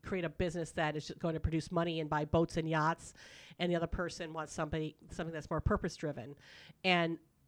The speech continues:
neither one is the wrong answer, you know, but you have to make sure that one person's not out spending money and the other one, one wants to invest, for example, or everybody wants to do sales, or everybody wants to do the internal work. Um, you get all these questions answered up front,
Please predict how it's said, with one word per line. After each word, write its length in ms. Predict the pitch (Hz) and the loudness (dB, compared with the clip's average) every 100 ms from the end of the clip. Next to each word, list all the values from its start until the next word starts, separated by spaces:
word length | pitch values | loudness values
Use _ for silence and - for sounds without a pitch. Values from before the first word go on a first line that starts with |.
| _ _ | _ _
neither 300 | 175 175 190 | 2 4 6
one 180 | 185 180 | 6 4
is 140 | 170 | 0
the 80 | 175 | 0
wrong 260 | 165 160 165 156 | 0 0 -2 -4
answer, 560 | 156 147 135 107 151 - | -4 -4 -8 -8 -12 -4
you 120 | 165 | 0
know, 160 | 160 | 2
but 180 | 160 165 - | 2 0 -2
you 160 | 180 165 | -2 0
have 120 | 175 | 0
to 80 | 190 | 0
make 140 | 175 | -4
sure 180 | - 180 | -2 -4
that 120 | 165 - 165 | -4 -8 -6
one 140 | 165 | -4
person's 300 | - 160 165 | -2 -2 -2
not 120 | 156 | -2
out 140 | 147 - | -4 -4
spending 320 | 165 151 156 | -4 -4 -2
money 300 | 151 147 147 | -2 -2 -4
and 100 | 160 | -4
the 40 | |
other 80 | 151 | -4
one, 120 | 151 156 | -6 -4
one 200 | 156 139 | -6 -6
wants 220 | 143 - | -10 -10
to 80 | 151 | -10
invest, 420 | 143 147 135 - | -10 -12 -12 -14
for 140 | 156 | -14
example, 480 | 147 147 135 135 139 | -14 -14 -14 -12 -8
or 300 | 156 151 143 - - - - _ - | -4 -2 -4 -8 -18 -20 -20 _ 2
everybody 360 | 202 202 190 175 | 6 8 6 6
wants 160 | 165 | 2
to 40 | 160 | -4
do 100 | 156 | -10
sales, 520 | - 160 151 139 170 | -6 -6 -6 -8 -6
or 40 | |
everybody 300 | 165 180 180 | -4 -2 -2
wants 160 | 165 160 | 0 -2
to 40 | 160 | -2
do 120 | 165 | -4
the 120 | 160 | -4
internal 400 | 156 190 180 156 | -2 0 2 0
work. 340 | 147 139 147 - - - - - | -2 -6 -8 -14 -16 -20 -10 2
Um, 280 | 170 160 156 | 4 2 -2
you 100 | 190 | -2
get 180 | 208 - | 0 0
all 100 | 208 | 0
these 160 | 226 - | -2 0
questions 320 | 214 214 196 | 0 0 -2
answered 260 | 180 190 170 | -2 0 -2
up 140 | - | 0
front, 520 | - 240 185 180 - | 2 4 4 2 -6